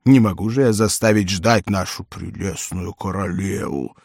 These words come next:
Тобой займутся вон те красавицы». Он указал на небо, где чёрные силуэты неустанно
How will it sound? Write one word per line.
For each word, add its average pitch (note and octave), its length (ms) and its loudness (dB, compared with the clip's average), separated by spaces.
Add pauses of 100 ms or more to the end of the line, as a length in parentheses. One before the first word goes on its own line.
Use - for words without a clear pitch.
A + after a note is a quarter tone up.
(580)
Тобой D3 420 6
займутся D3+ 600 6
вон A#2 400 4
те D#3+ 400 4
красавицы». F#2 1300 -4 (400)
Он F2 140 -10
указал F2+ 420 -12
на F2 160 -8
небо, G2 600 -4 (420)
где F2+ 220 -6
чёрные F#2 500 -2
силуэты G2+ 640 -2
неустанно F#2+ 1040 -4